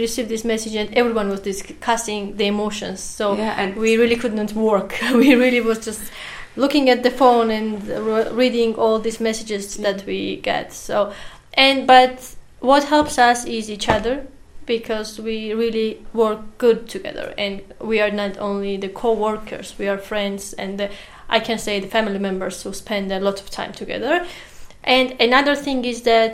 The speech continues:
Speaker 1: which Salo also mentioned, you find the energy from, I don't know where, but you find the energy when you believe that you are doing a good thing, and when you really see the results from that.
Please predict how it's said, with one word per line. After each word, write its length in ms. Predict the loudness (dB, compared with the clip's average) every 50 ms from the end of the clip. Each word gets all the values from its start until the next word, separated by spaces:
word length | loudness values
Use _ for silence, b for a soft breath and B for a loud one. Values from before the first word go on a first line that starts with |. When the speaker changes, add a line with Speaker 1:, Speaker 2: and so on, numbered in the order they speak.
| -4 -8 -6
Speaker 1:
which 220 | -4 -4 -4 -6 -6 -2
Salo 220 | -2 0 0 0
also 280 | -2 -2 -2 -4 -4 -6
mentioned, 640 | -6 -6 -6 -6 -4 -4 -4 -4 -4 -6 -8 -10 -12 B B B
you 240 | B 0 2 2 2
find 640 | 2 2 2 4 4 4 4 2 0 -2 -4 -6 -10 -6 -2
the 300 | 0 2 2 2 2 0 2
energy 640 | 2 2 2 2 2 0 -2 -4 -6 -6 -6 -6 -6
from, 380 | -6 -4 -4 -2 -2 -4 -6 -8 -4 0
I 100 | 2 2
don't 120 | 2 2
know 140 | 2 0 0
where, 420 | 2 4 4 4 4 2 0 -2 -4 -4
but 260 | -4 -2 -4 -4 -6
you 100 | -6 -4
find 300 | 0 0 0 0 0 0
the 60 | -2
energy 340 | -2 -2 -4 -4 -4 -4 -4
when 180 | -4 -2 -2 -2
you 120 | -4 -2
believe 380 | -2 -2 -2 -2 -2 -4 -4 -4
that 180 | -6 -6 -4
you 80 | -4 -4
are 80 | -4 -2 -4
doing 180 | -4 -4 -4 -6
a 60 | -6
good 200 | -4 -6 -6 -6
thing, 280 | -8 -12 -12 -12 -12 -14 -16 -18 B B B B B B B B
and 300 | 2 2 2 2 2 2
when 220 | 0 0 0 -2
you 120 | -2 -2 -2
really 280 | -2 -2 -2 -2 -4
see 180 | -6 -6 -6 -4
the 140 | -4 -2 -2
results 340 | -2 -2 -2 -4 -6 -6
from 220 | -8 -8 -10 -10 -8
that. 340 | -8 -8 -8 -10 -12 -14